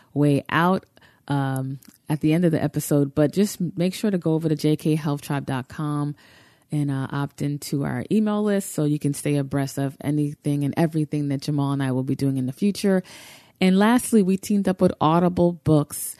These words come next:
So just shoot over to J K health tribe dot com forward slash books, and you could download a free Audible book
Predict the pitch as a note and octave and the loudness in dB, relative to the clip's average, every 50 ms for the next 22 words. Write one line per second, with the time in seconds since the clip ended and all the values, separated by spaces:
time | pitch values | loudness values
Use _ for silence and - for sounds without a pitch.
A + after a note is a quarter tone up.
0 | - - - - - _ _ - - - - F3+ E3 E3 D3+ - E3+ F3+ - - | -20 -20 -20 -20 -20 _ _ -12 -2 2 4 6 6 6 6 4 2 0 2 4
1 | - A3 G#3+ G3+ F#3+ F#3+ D#3 D3 D3 - D3+ D3 D3+ - - E3+ D#3+ D#3 - D#3 | 4 6 6 6 4 4 2 2 2 2 0 0 0 0 -2 -2 -2 0 0 -2
2 | D3+ D3 - - D#3 D3 D3 - C#3+ C#3 C#3 - - - D#3+ D#3 D#3 D3 - - | -2 -2 -2 -2 -4 -2 -2 -2 -4 -4 -6 -6 -4 0 2 2 2 0 0 0
3 | D3+ D3+ D3 C#3+ - - D3+ C#3 C#3 - - _ - F#3+ G3+ G#3 - - - - | 2 2 2 0 0 -2 -2 -2 -2 -6 -4 _ 4 4 4 4 2 -2 -10 -12
4 | - - - - - - - E3+ E3+ F#3+ - - E3+ D3 C#3 D#3 D#3 D#3+ E3 E3 | -14 -20 -20 -20 -10 -4 0 2 2 2 2 2 0 2 2 2 2 2 2 2
5 | D#3+ D#3 D#3 D#3 D3+ D3+ D3+ D#3 - - - - _ _ _ - D3 C#3+ - - | 2 4 4 4 6 4 4 2 0 -6 -20 -20 _ _ _ -8 -8 -8 -8 -8
6 | - F3 F3 E3+ E3+ E3+ F3 F3 F3+ - _ - C#3+ D#3 D#3 D#3+ D3 - D3 C#3+ | -6 -2 0 2 4 4 4 2 0 -2 _ -4 -2 0 0 0 2 2 0 0
7 | C3+ - E3 F3+ F#3 G3 G3+ - - | 0 2 2 4 4 4 0 -2 -4